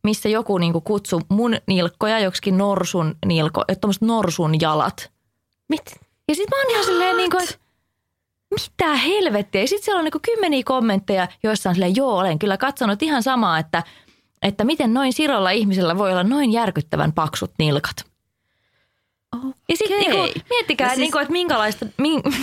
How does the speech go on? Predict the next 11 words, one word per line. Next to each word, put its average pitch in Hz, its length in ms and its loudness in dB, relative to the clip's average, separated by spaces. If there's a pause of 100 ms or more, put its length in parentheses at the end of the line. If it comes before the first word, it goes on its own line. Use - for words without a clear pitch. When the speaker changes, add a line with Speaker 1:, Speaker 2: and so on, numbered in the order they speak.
Speaker 1:
<laughs> - 140 2
minkälainen, 233 680 2
niinku, 226 360 0 (360)
siis 240 280 0 (160)
mä 285 120 2
pystyn 294 360 0
elämään 233 420 2
mun, 208 280 2
mun 226 340 2
nilkkojeni, 202 760 0 (760)
jäätävän, 214 540 0